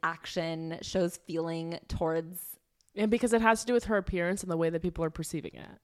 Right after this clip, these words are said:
Speaker 2: If it was something else where people were perceiving something negative about her, I don't think she would care as much as this filler thing because it's not, like, what she looks like.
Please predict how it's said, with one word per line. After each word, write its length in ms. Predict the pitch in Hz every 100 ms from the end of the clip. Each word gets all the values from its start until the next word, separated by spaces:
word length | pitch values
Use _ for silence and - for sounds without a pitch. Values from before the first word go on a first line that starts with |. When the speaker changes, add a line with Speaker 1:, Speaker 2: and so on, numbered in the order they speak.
| _
Speaker 2:
If 320 | 190 240 - 233
it 120 | 247
was 160 | 247 240
something 400 | 220 226 269 269
else 440 | 170 156 190 -
where 160 | 180 170
people 300 | 190 180 170
were 100 | 170
perceiving 440 | 175 165 156 170
something 260 | 165 160 160
negative 320 | 139 147 160
about 260 | 175 185
her, 180 | 202 220
I 100 | -
don't 240 | 180 165 175
think 140 | 208
she 120 | -
would 120 | 202 -
care 200 | 175 156
as 120 | 156
much 240 | 160 156
as 100 | 160
this 180 | 156 151
filler 300 | - 139 151
thing 300 | 160 202 202
because 680 | 180 165 160 156 151 151 147 -
it's 260 | 160 -
not, 280 | 160 143 -
like, 200 | 151 147
what 200 | 151 -
she 180 | - 147
looks 360 | 139 - -
like. 280 | 107 78 -